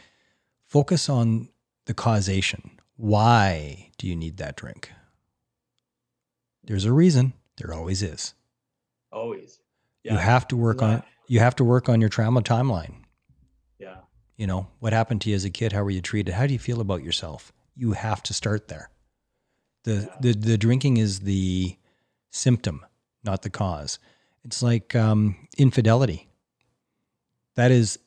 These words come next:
Speaker 1: the symptom, not the cause. If you have a shit marriage, infidelity will often be the, it, the case.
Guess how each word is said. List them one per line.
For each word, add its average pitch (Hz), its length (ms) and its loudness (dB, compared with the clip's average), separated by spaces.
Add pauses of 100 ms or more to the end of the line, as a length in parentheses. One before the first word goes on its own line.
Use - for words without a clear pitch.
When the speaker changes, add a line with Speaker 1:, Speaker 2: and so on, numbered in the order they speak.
(100)
Speaker 1:
the 104 200 -4
symptom, - 680 -2 (260)
not 104 280 -4
the 113 80 -8
cause. 92 460 -4
If - 180 -8
you 127 60 0
have 131 100 0
a 131 40 0
shit 135 300 -2
marriage, 107 540 -2 (920)
infidelity 110 800 2
will 104 460 0 (180)
often 110 400 0
be 107 180 2
the, 110 240 -6
it, 120 120 -6 (300)
the 120 460 -10
case. 147 420 -2